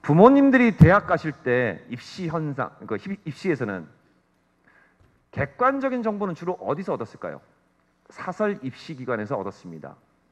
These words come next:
근데 최근 뭐 십 년 이내의 현상들을 보시면 공교육기관이 굉장히 정보력이 강해졌어요. 그리고 입시 설명회를 보세요. 내노라 할 만한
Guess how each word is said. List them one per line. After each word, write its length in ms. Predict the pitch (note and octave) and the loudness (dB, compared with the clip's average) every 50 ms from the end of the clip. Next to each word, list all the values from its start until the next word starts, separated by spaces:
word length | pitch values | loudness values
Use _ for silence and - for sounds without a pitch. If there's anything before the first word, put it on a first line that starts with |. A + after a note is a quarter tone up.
| _ _ _ | _ _ _
근데 120 | - G#2+ - | -20 -20 -20
최근 1000 | - - - - - A3 A#3 B3 G3 G3+ A#3 A#3 A3+ A3+ G#3+ G3 F#3 E3 D3+ C3+ | -14 -4 0 0 2 2 0 -4 -4 -4 -4 -2 -2 -2 -2 -2 -4 -4 -6 -8
뭐 440 | B2 A#2+ A#2+ B2 A#2 G#2+ G2+ - - | -8 -8 -6 -6 -6 -6 -8 -10 -12
십 200 | - - - G#3 | -16 -14 -10 -8
년 260 | G3+ G3+ G3+ F#3+ D#3 B2+ | -6 -4 -4 -4 -4 -6
이내의 560 | C#3 E3+ F3+ D3+ A#2+ A#2+ C3+ C3 G#2 D#2+ - _ _ _ _ _ _ - | -6 -6 -4 -4 -4 -4 -4 -4 -6 -8 -10 _ _ _ _ _ _ -14
현상들을 480 | - F3+ F3 E3 F3 E3+ D3+ D3 B2+ | -10 -8 -6 -4 -4 -4 -4 -4 -6
보시면 460 | G2 G2+ - - G#2 A#2 C3 A2 D2+ - - _ _ _ _ _ _ _ _ _ _ _ _ _ _ _ _ _ _ | -6 -8 -10 -10 -8 -8 -6 -8 -8 -10 -18 _ _ _ _ _ _ _ _ _ _ _ _ _ _ _ _ _ _
공교육기관이 1400 | - - C#3 F3 G3 G#3+ A3 G#3 A#3 A#3 A3+ A3 - - - F#3+ F3 F3+ F#3 F3 E3+ F#3 F#3 E3+ C#3+ B2+ - - | -10 -8 -6 -4 -4 -4 -4 -4 -2 -2 -2 -4 -4 -6 -10 -6 -2 0 2 2 2 0 -2 -2 -4 -4 -6 -8
굉장히 1000 | - - - - D#3+ - F3 F3 F3 D#3 D3+ E3 E3 D#3+ D#3 E3 F#3 F#3+ F#3 D#3 | -12 -12 -10 -8 -6 -6 -4 -4 -4 -4 -2 -2 -2 0 -2 -2 -4 -6 -8 -10
정보력이 560 | - - B2 A#2+ B2+ B2+ C3+ B2 A#2+ A#2 C#3 | -10 -10 -10 -10 -8 -6 -6 -6 -6 -6 -8
강해졌어요. 600 | C3+ - - - - A#2 G#2+ F#2 - - - C#2+ - _ _ _ _ _ _ _ _ _ _ _ _ _ _ _ _ _ _ _ - | -10 -12 -14 -14 -14 -12 -14 -14 -14 -16 -18 -18 -18 _ _ _ _ _ _ _ _ _ _ _ _ _ _ _ _ _ _ _ -8
그리고 520 | - G#3 A#3 G3+ G#3+ G3+ G3+ F3+ A#2+ G2 - - | -6 -6 -4 0 0 2 2 2 2 0 -4 -8
입시 240 | D#3+ - - C4 | -10 -8 -8 -8
설명회를 420 | - - C#4 D4+ D4+ D4+ D4 C4+ A3+ | -4 -2 0 0 2 2 2 2 2
보세요. 460 | F3 D#3 B2+ D3 C#3 D3 B2 - - - - _ _ _ _ _ _ _ _ _ _ _ _ _ _ _ _ _ _ _ _ _ _ _ _ _ _ _ _ | 0 0 0 0 0 0 0 -2 -6 -10 -20 _ _ _ _ _ _ _ _ _ _ _ _ _ _ _ _ _ _ _ _ _ _ _ _ _ _ _ _
내노라 580 | - C3+ C#3+ F3 F#3+ G3 A3 A#3 A#3 A#3+ A#3 A3 | -2 2 4 4 4 4 4 6 8 10 10 10
할 140 | A3+ A3+ A3+ | 10 8 6
만한 1120 | A3 A3 A3 G#3+ G#3 A3 A3 A3 G#3+ G#3 G3 F3 D#3 C#3+ C3 B2 A2+ G#2 G2 F2+ E2 - | 6 6 6 6 6 6 6 6 6 6 6 4 2 0 -2 -2 -4 -4 -6 -8 -10 -12